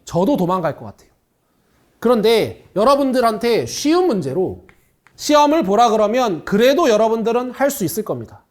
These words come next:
쉬운 문제 이 점 또는 삼 점짜리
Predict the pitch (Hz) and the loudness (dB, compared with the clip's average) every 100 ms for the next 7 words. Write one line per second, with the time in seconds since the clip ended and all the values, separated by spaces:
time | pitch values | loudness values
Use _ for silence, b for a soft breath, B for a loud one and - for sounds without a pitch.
0 | _ - 294 302 262 240 269 277 - 185 | _ -4 -2 0 0 2 0 -2 -6 -2
1 | 220 285 285 277 262 285 277 269 311 294 | 2 0 0 -2 -2 -2 -2 0 0 0
2 | 156 | -4